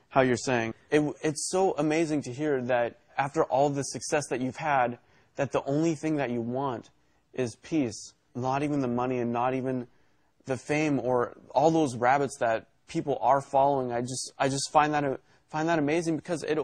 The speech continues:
it almost seems like it's inevitable because people are driven to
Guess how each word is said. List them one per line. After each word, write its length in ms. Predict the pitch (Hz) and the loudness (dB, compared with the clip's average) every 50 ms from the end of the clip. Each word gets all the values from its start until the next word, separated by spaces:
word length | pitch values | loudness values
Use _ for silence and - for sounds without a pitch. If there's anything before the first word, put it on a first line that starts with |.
| 170 190 190 - - | 0 0 0 0 0
it 100 | - 160 | 2 2
almost 280 | 175 202 214 196 - - | 4 4 2 0 -2 0
seems 200 | 202 196 180 - | -2 -2 0 0
like 120 | 180 180 | 0 0
it's 160 | - - - - | 0 -4 -4 -6
inevitable 680 | 135 - 131 147 151 160 151 139 123 127 120 117 110 - _ _ _ _ _ _ _ _ _ _ | -4 2 2 2 4 4 2 2 0 0 0 -2 -2 -6 _ _ _ _ _ _ _ _ _ _
because 400 | - 160 - - 185 156 139 123 - - | -6 -6 -2 2 2 2 2 0 -6 -10
people 280 | - - 180 175 165 165 | -12 -8 -6 0 0 0
are 40 | |
driven 480 | 143 123 123 139 151 156 156 151 143 139 | 0 0 4 4 4 4 4 2 0 0
to 380 | 131 151 143 135 127 123 117 - | 0 0 0 0 0 -2 -4 -6